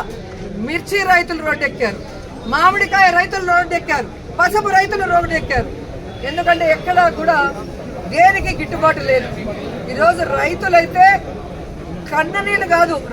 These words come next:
రక్తపు నీళ్ళు వస్తున్నాయి కళ్ళల్లో నుంచి. ము-, ముఖ్యంగా చిత్తూరు జిల్లాలో మామిడికాయలు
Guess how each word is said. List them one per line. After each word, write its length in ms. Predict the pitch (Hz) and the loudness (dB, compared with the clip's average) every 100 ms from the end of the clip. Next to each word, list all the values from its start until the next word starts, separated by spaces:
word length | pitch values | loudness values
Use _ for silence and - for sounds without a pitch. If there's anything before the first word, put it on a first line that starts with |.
| 277 | -4
రక్తపు 380 | - 392 381 359 | 0 2 2 0
నీళ్ళు 200 | 349 330 | -2 0
వస్తున్నాయి 380 | 302 - 311 302 285 | 0 -4 -6 -6 -6
కళ్ళల్లో 360 | 277 302 302 285 | -4 -4 -2 -4
నుంచి. 240 | 262 226 233 214 - - - 240 - - - 339 - | -4 -8 -8 -10 -12 -14 -12 -12 -12 -12 -12 -12 -10
ము-, 160 | 330 339 311 | -10 -10 -10
ముఖ్యంగా 360 | 302 370 370 349 | 0 2 4 2
చిత్తూరు 320 | 339 - 381 339 | 0 -4 -6 -4
జిల్లాలో 320 | 339 349 339 302 277 | 2 4 4 0 0
మామిడికాయలు 520 | 302 349 339 330 | -2 -2 0 0